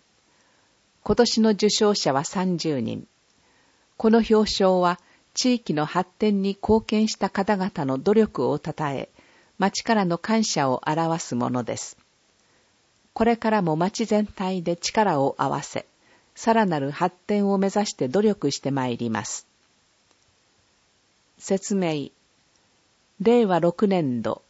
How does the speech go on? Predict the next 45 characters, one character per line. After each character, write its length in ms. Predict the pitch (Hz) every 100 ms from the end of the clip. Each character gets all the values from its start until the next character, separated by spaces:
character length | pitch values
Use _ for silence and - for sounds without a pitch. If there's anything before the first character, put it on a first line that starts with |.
| _ -
長 240 | 220 226
生 240 | - 214
功 320 | 214 - 214 214
労 200 | 202 185
者 160 | 151
表 340 | 147 - 180 -
彰 300 | - 127 120
式 480 | - - - - _ _ -
の 240 | 156 - -
横 180 | 208 208
断 300 | 208 185 143
幕 240 | 131 139
の 160 | 123 120
も 160 | 123
と、 240 | - 104 - _ _ _ _ _ _
受 140 | - 185
賞 240 | 226 220
者 180 | - 170
た 140 | 143
ち 180 | - 135
が 220 | 123 143 _ _ _ _
立 80 | 208
っ 80 | 202 _
た 100 | 147
り 120 | 151
腰 280 | - 180 -
掛 160 | 208 196
け 100 | 180
た 140 | 131
り 160 | 120 -
整 280 | - 180 208
然 240 | 208 196
と 160 | - 175
並 300 | 143 127 123
び、 160 | 117 - _ _ _
こ 120 | 175
ち 160 | - 202
ら 160 | 185
を 80 | 175
向 160 | 143 147
い 60 | 151
て 160 | 143
い 100 | 117
ま 140 | 101 104
す。 200 | -